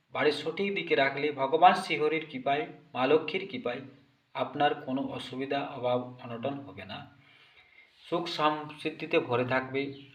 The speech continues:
আপনার বাড়ির পরিবেশ। সুপ্রিয় দর্শক বন্ধুরা, এই ধরনের বিভিন্ন আরও তথ্য দেখার জন্য আমাদের চ্যানেলকে প্রতিনিয়ত ফলো করতে ভুলবেন না।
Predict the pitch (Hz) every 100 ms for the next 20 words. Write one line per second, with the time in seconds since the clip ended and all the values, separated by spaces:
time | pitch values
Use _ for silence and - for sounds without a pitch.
0 | - 120 127 123 - - - 101 113 123
1 | 117 107 92 95 95 - - _ _ _
2 | - - - _ _ _ - 175 175 208
3 | 208 190 190 - 202 - 143 143 147 101
4 | - - - _ _ _ _ _ 131 143
5 | 165 175 175 165 160 180 180 185 - 147
6 | 151 151 160 - 170 156 160 160 170 170
7 | 151 131 151 165 165 147 143 139 147 139
8 | 143 143 180 180 170 - 135 143 165 -
9 | - 117 117 123 131